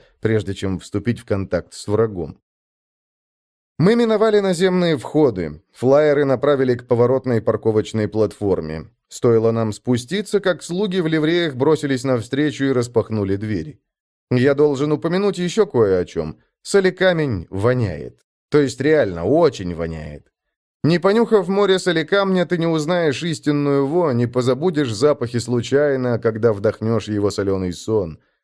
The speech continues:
Так поется в старой песенке. Она ужасная, но ее все знают. До сих пор в ходу, потому что правдиво. Я вышел из флайера и чуть не задохнулся.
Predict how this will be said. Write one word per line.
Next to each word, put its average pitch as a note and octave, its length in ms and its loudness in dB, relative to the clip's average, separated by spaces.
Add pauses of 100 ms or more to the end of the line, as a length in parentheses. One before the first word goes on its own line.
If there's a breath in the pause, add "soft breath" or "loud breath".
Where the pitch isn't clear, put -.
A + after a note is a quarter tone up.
(240)
Так B2+ 180 0
поется B2+ 400 2
в - 60 -14
старой G#2+ 320 2
песенке. G2+ 560 -6 (320)
Она F3+ 180 2
ужасная, B2+ 680 2
но B2+ 120 2
ее C3+ 200 2
все A2 200 -2
знают. D#2 440 -8 (340)
До B2 140 2
сих B2 200 -4
пор E3 140 2
в F3+ 60 -6
ходу, G#3+ 300 0
потому A#2+ 280 0
что A2+ 180 -2
правдиво. C3 600 -2 (340)
Я G#2+ 240 2
вышел C3+ 400 2
из A2+ 140 -2
флайера C#3 440 2
и A2+ 80 -2
чуть A#2 240 -6
не A#2+ 120 0
задохнулся. G#2+ 800 -4